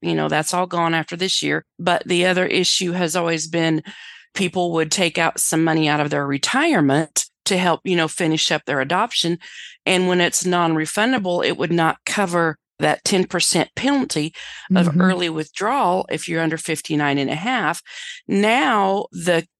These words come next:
Speaker 1: cubode qualified birth or adoption retirement distribution,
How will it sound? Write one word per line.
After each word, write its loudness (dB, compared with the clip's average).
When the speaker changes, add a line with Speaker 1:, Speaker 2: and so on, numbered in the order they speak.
Speaker 1:
cubode 0
qualified 2
birth -2
or 2
adoption 2
retirement 0
distribution, 0